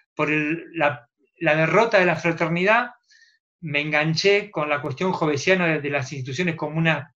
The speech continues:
como un aparato que garantiza seguridad, que en general es, es garantizar a los propietarios el, el uso y goce de sus bienes. Traté de situarlo históricamente con la pandemia para demostrar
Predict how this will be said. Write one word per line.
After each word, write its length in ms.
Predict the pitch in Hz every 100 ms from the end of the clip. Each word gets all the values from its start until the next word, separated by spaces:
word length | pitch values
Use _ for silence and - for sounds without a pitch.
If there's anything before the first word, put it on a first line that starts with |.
| _
como 180 | 143 156
un 60 |
aparato 460 | 165 160 151 165 165
que 80 | 143
garantiza 420 | 139 135 160 165
seguridad, 680 | - 135 131 139 151 196 190 - _ _
que 100 | -
en 60 | 131
general 220 | 156 156
es, 140 | 151 175
es 100 | 147
garantizar 720 | 147 139 131 127 165 165 - _ -
a 80 |
los 140 | 135 120
propietarios 680 | 143 131 135 165 165 135 143
el, 260 | 135 131 - _ _ _ _ -
el 180 | 139
uso 200 | 175 -
y 20 | 156
goce 260 | 170 165
de 60 | 143
sus 180 | 156 147
bienes. 500 | 196 208 208 - - _ _ _ -
Traté 280 | 147 147 196
de 100 | 185
situarlo 360 | 170 165 190
históricamente 500 | 165 180 175 175 175
con 140 | 160 151
la 140 | 147
pandemia 560 | 143 156 190 196 180 165
para 180 | 143
demostrar 680 | 139 143 127 - 170 180 170